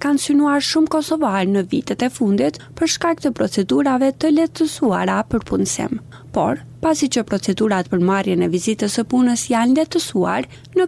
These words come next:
kërkesat për azil nuk përfshihen këta persona dhe numri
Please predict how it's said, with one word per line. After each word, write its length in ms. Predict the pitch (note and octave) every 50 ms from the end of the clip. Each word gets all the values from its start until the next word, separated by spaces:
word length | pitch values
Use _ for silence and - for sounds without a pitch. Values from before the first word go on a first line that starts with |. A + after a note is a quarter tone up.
| - D#4
kërkesat 480 | C4 - D4+ D4+ D4 - B3+ G#3+ G#3
për 160 | - G#3+ A3+
azil 320 | F#3+ F#3+ - C#4 C4 B3 B3+
nuk 240 | D4 D#4 D4+ - -
përfshihen 560 | D4 C#4 - - - - D#4 D#4+ D4+ C#4+ C#4+
këta 320 | - D4 C#4+ - D4+ D4
persona 560 | - D#4+ D#4+ - - A#3 F#3 F3+ F#3+ G4+ G#4+ - - - - - - - -
dhe 120 | F4 E4+
numri 400 | D4+ D4 D4+ D4+ C#4+ C#4 C#4